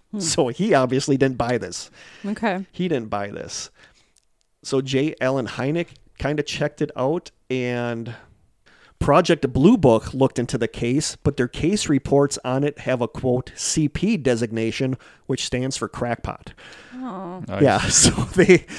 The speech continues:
Speaker 2: they obviously
Speaker 1: Hmm.
Speaker 2: aren't really into the, uh, into thinking
Speaker 1: They're
Speaker 2: that
Speaker 1: not
Speaker 2: this is a
Speaker 1: buying it.
Speaker 2: legit either. So J. Allen Hynek and Project Blue Book are like, "Yeah, no, this, this, this isn't it."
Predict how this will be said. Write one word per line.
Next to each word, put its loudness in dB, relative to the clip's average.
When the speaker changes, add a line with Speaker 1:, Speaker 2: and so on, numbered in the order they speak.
Speaker 2:
they 8
obviously 6
Speaker 1:
Hmm. 4
Speaker 2:
aren't 2
really 6
into 2
the, 2
uh, 2
into -2
thinking 0
Speaker 1:
They're 2
Speaker 2:
that 0
Speaker 1:
not 2
Speaker 2:
this 0
is 0
a 2
Speaker 1:
buying 2
it. 2
Speaker 2:
legit 0
either. -2
So -2
J. -4
Allen -2
Hynek -2
and -4
Project -2
Blue -4
Book -4
are -8
like, -8
"Yeah, -4
no, -8
this, -8
this, -12
this -6
isn't -10
it." -16